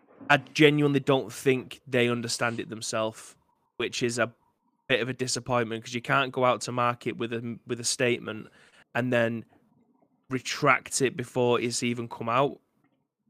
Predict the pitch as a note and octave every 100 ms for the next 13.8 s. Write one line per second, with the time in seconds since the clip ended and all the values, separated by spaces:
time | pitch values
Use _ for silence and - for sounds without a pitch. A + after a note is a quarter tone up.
0 | - B2 C3 A#2+ B2 B2 B2 A#2 A#2+ B2+
1 | - B2 A#2+ - _ _ _ _ _ _
2 | _ _ _ C3 D3+ E3 D#3 D#3 C#3 B2
3 | A#2+ B2+ B2 C#3 C3 B2 A#2+ A2+ A#2 G#2
4 | B2+ C3+ C3 B2 C3+ C3+ B2+ B2+ B2 B2
5 | A2+ - A#2 A2 G#2+ A2+ A2+ - A#2 A#2+
6 | A2+ A#2 A2+ A2+ - A#2 A2+ A2+ A2 A2+
7 | - A2+ A2+ - A#2+ A#2 F#2+ - G#2+ F#2+
8 | E2 _ - _ _ _ - A#2+ A#2+ A#2
9 | A2+ A2+ G#2+ - A2 - G#2+ A#2 G#2+ -
10 | _ _ _ _ D#3+ C#3 C#3+ B2 B2 A2+
11 | B2 - - G#2+ - - - _ - A#2+
12 | B2 A2+ F#2+ - C#3+ C3 A2+ B2 A2 A2
13 | A#2 A2 A#2+ A2+ A#2 A2+ A2